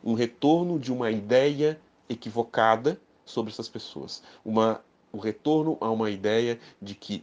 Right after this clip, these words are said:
eventualmente eram terroristas, de que eventualmente eram comunistas, de que eventualmente fizeram aquilo porque quiseram e não porque se sentiram premidos perante um Estado ditatorial. Então, a questão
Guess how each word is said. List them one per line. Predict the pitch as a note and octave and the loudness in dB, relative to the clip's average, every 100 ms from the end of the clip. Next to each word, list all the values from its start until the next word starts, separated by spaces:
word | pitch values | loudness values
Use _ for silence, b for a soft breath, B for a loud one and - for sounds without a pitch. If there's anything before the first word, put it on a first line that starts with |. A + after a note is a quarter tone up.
| - | -8
eventualmente | G2+ G2+ G#2 F#2+ F#2+ F2+ D2+ - | -6 -4 -4 -6 -6 -8 -12 -12
eram | G2+ F2+ | -12 -10
terroristas, | F2+ F2+ G#2 C#3+ - C#3+ - | -12 -10 -8 -8 -8 -8 -10
de | - - | -18 -10
que | G#2 | -6
eventualmente | F#2+ F#2 F#2+ F2+ F2 | -6 -8 -8 -8 -10
eram | F2 F2 | -12 -14
comunistas, | - A#2+ E3+ - D#3 - B B B - | -8 -6 -6 -4 -6 -6 B B B -14
de | G#2 G#2+ G2 | -8 -6 -6
que | - A2 | -4 -4
eventualmente | G2+ G2+ G2+ G2 - | -4 -4 -4 -6 -6
fizeram | G2 G#2+ G2 | 0 2 2
aquilo | - F2 | -2 -12
porque | - - - | -12 -10 -10
quiseram | - B2+ A2 G#2 G2+ A2 C3+ B B - | -10 -10 -2 2 4 4 0 B B -6
e | F3 | 0
não | C#3 C3 C3+ _ _ | 2 0 -6 _ _
porque | C#3 - C3+ C3 - | -10 -6 -6 -8 -12
se | - B2+ | -14 -10
sentiram | - B2 A#2+ G#2+ | -8 -6 -4 -4
premidos | G#2+ A#2+ G#2+ A2 A2+ - B B - | -4 -4 -2 -4 -8 -14 B B -2
perante | C3 A2 A2 A2 - _ - | 2 2 2 -2 -12 _ -6
um | A#2 | -4
Estado | - - G#2 G#2 G2+ - _ A2+ | -6 -4 -2 -2 -4 -14 _ -20
ditatorial. | - A#2 A2 - - B B B B | -8 -4 -4 -6 -12 B B B B
Então, | A#2+ A#2 A#2 A2 G#2+ | -4 2 4 4 0
a | - G2 | -8 -6
questão | A2+ - - A#2 | -6 -6 -4 -4